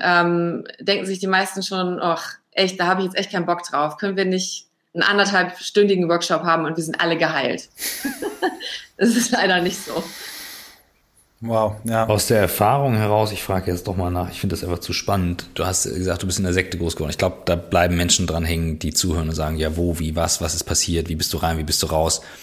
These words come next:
Speaker 3: Ich verstehe auch, dass du sagst, es geht nicht um den Punkt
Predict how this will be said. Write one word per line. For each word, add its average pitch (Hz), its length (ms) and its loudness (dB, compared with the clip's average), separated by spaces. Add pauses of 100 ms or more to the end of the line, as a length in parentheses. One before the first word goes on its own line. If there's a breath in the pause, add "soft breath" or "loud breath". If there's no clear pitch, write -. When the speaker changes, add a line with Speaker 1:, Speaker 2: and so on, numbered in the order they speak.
(240 loud breath)
Speaker 3:
Ich - 200 -4 (280)
verstehe 95 420 2
auch, 92 60 4
dass 90 160 2
du 90 40 -2
sagst, 87 440 0
es - 140 -2
geht 95 140 0
nicht 92 140 -2
um 92 100 0
den 101 220 0
Punkt 110 460 2